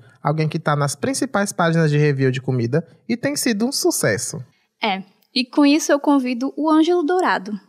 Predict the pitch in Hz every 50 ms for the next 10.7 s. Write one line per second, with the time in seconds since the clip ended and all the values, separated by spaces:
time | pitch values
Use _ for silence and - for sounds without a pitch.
0 | _ _ - 269 220 214 247 254 277 302 294 302 285 262 285 285 - - - 277
1 | 285 294 - - - - _ - 277 285 285 - - 311 285 - - - 196 -
2 | - - - - _ _ - 226 233 240 240 - - 226 214 220 214 233 - -
3 | - 277 - - 277 247 240 220 214 214 196 - - 262 233 220 - - - 214
4 | 208 214 - _ _ - - _ _ _ _ _ _ _ _ _ - - 285 311
5 | 330 330 311 302 294 302 302 294 311 311 302 302 302 294 - 277 247 240 247 233
6 | 214 254 311 415 392 285 262 269 294 294 311 285 269 247 262 285 - - 311 294
7 | 269 - - - 220 196 202 214 202 - - - - - 262 269 277 294 - 381
8 | 403 381 311 240 247 262 254 - 285 269 285 285 - - 262 254 254 269 - 302
9 | 302 277 247 196 190 208 - - - - - - 233 226 226 240 - - 247 233
10 | 226 208 214 214 - 240 220 190 - - 185 - -